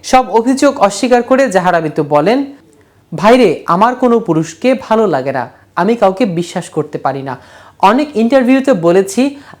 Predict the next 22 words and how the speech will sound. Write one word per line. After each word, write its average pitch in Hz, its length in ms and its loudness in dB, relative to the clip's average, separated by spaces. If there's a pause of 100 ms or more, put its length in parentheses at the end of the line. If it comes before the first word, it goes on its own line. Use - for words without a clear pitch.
আমার 233 280 2 (100)
থেকে 208 460 -2 (140)
একদিনের 160 600 -2
বড় 202 240 2
কোনো 247 240 0
ছেলেকেও 214 600 -2
আমার 151 220 -4 (100)
ভালো 190 220 0
লাগে 131 240 -6
না। 135 160 -4 (400)
গত 220 220 2
সাড়ে 247 320 -2
তিন 226 220 -2
বছর 220 300 2 (140)
আগে 196 580 0
এমন 240 380 0
এক 165 220 -2 (120)
ধোঁকাবাজের 156 540 0
সাথে 247 440 -2 (140)
সম্পর্ক 156 480 -4
ভেঙেছি 180 440 -2
যে 196 300 0